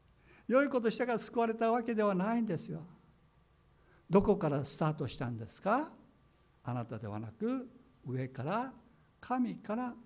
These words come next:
発したものなんです。神から救いは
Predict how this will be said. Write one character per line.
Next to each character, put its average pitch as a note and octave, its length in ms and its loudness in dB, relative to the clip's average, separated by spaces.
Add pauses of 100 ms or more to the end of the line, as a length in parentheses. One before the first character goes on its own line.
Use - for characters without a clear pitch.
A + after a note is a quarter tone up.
(200)
発 - 280 -4
し - 100 -8
た A2 120 -6
も A2 140 -6
の G#2 120 -10
な B2+ 120 -10
ん - 40 -18
で - 60 -20
す。 - 120 -20 (1800)
神 C4 320 4
か - 200 -4
ら B3+ 240 -4
救 - 340 -4
い D3 120 2
は F3 220 -4